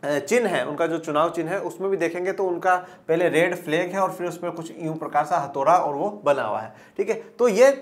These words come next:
थोड़ा सा किनका है? सोवियत संघ वालों के लिए, और ये, अ, अमेरिका को सपोर्ट करने वालों के लिए।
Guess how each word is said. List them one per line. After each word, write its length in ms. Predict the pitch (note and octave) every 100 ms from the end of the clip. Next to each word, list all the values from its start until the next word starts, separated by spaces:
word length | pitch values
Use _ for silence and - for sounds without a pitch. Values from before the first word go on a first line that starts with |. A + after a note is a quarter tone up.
| -
थोड़ा 160 | F#3
सा 200 | F3+ A#3+ A3
किनका 340 | F#3+ E3+ A3+
है? 200 | A3+ C#4
सोवियत 380 | C4+ F3 F3 F#3
संघ 120 | F3+
वालों 220 | F#3 G3
के 100 | G3+
लिए, 160 | G#3+ A#3
और 200 | A#3+ E3
ये, 140 | G3
अ, 520 | C4+ - - - -
अमेरिका 480 | E3+ G#3 E3+ D#3+ D#3+
को 80 | E3
सपोर्ट 280 | D#3+ C#3+ B2
करने 180 | B2+ A#2
वालों 180 | G#2+
के 120 | G#2 A2+
लिए। 160 | -